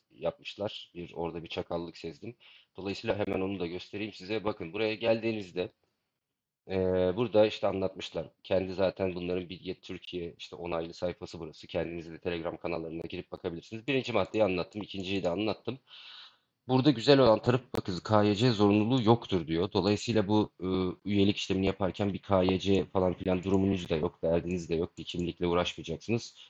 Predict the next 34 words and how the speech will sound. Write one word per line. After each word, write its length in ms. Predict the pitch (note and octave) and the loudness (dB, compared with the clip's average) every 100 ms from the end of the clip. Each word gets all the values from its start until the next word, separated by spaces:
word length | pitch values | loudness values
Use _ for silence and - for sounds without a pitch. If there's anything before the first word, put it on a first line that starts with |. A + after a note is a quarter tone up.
| - | -2
O 100 | G2+ | 0
yüzden 340 | F#2 G2+ G2 | 2 2 4
bu 80 | F#2+ | 2
da 80 | F#2 | 0
çok 240 | - F#2 | 0 -8
iyi. 300 | D2 D#2 F#2+ _ | -6 -6 -6 _
K 180 | - F2 | 0 2
Y 160 | E2+ | 2
C'siz 320 | E2 E2+ F#2+ E2+ | 0 -2 -2 -2
olması 320 | D2+ D2 F#2 | -2 -4 -6
çok 200 | F2+ - | -8 -4
iyi. 240 | E2 A#2 - - - - _ | -4 -4 -10 -20 -20 -20 _
E, 80 | F#2+ F#2+ F#2 F2+ F2 F#2+ | 2 4 6 4 4 6
Google 320 | C#3 C#3+ C#3+ | 10 10 8
formu 300 | C3 A#2+ B2 | 8 8 8
diyorlar. 320 | G#2 F#2 F#2+ G2+ | 4 4 4 4
Bakın 260 | F#2+ G2+ | 0 2
ben 220 | G2+ G#2 | 2 4
bunu 220 | G#2 G#2 G2+ | 4 4 4
size 300 | - F#2+ G2 | -4 -2 0
linkini 340 | F#2+ - F#2+ | 0 -2 -4
de 80 | F#2 | -4
koyacağım. 440 | - G2 F#2 F2+ E2 | -2 -2 0 -4 -4
Onu 220 | - F#2 | -4 -2
da 60 | F2+ | 0
göstereceğim 520 | F2 - F#2 E2 F2 | 0 0 -2 0 0
nasıl 240 | E2 - E2+ | -2 -4 -2
dolduracağınızı. 760 | E2+ D#2+ D#2+ D#2+ D#2 - B2 - - - _ - - | -2 -2 -4 -4 -4 -4 -6 -6 -16 -20 _ -20 -14
Kişi 300 | - B2 C#3+ | -6 0 0
sınırı 300 | - A#2 G#2+ | 2 4 8
yoktur 340 | A2+ G#2+ G#2+ | 6 6 0
falan 300 | G2+ G#2+ G2 | 2 4 4
filan 300 | F#2+ F#2+ F2+ | 2 2 2
demiş. 460 | D#2 F#2 B2 - - | 2 0 0 -6 -14